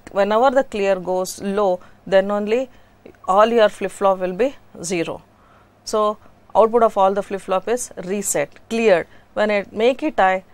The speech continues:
then whatever the input you are giving from the first section will be sent to the coming more section. So serial inputs are sent through the inputs of nand gate A and B. The output of the nand gate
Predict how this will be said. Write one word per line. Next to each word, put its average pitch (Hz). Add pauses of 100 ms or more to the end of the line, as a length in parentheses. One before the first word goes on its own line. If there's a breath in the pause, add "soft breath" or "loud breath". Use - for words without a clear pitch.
(120)
then 190
whatever 247
the 226
input 240
you 202
are 185
giving 190
from 180
the 170
first -
section 226 (480 soft breath)
will 214
be 277 (120)
sent 196
to 190
the 233 (160)
coming 190
more 170
section. - (380 loud breath)
So 220
serial 254
inputs 233
are 196
sent 202
through 226
the 226
inputs 196
of 196
nand 180
gate 220
A 185
and 180
B. 240 (460 soft breath)
The 202
output 202
of 220
the 202
nand 190
gate 202